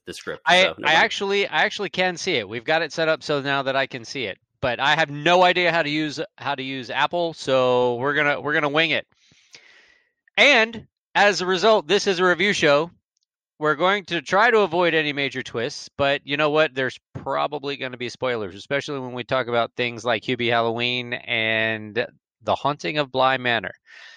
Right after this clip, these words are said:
Speaker 2: Spoilers, not so much for our, for our later movie, but if we are talking about something that you haven't seen or, seen, read, or listened to yet, then you might wanna use your own discretion and come back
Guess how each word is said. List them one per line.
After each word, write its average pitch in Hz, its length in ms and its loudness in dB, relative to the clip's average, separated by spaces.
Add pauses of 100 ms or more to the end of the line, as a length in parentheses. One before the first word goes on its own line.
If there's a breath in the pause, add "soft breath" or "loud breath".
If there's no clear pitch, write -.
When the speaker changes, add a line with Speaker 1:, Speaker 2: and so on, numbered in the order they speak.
(400 loud breath)
Speaker 2:
Spoilers, 294 520 4
not 233 200 2
so 220 200 6
much 202 300 2
for 175 220 4
our, 156 540 4
for 151 200 0
our 135 180 4
later 175 360 2
movie, 110 380 -4 (2250)
but 240 280 4
if 180 140 -4
we 208 120 4
are 220 120 6
talking 185 260 0
about 160 200 0
something 135 300 -8
that 120 160 -6
you 120 80 -4
haven't 117 320 -2
seen 127 260 -8
or, 117 140 -10 (500)
seen, 180 380 0
read, 170 200 4
or 156 140 6
listened 226 360 -4
to 233 120 -4
yet, 240 380 -2 (480 soft breath)
then 156 160 2
you 165 100 2
might 214 220 2
wanna 214 200 2
use 185 280 -2
your 180 100 2
own 180 100 2
discretion 156 760 -2
and 127 380 -2
come 143 480 -12
back 123 400 -8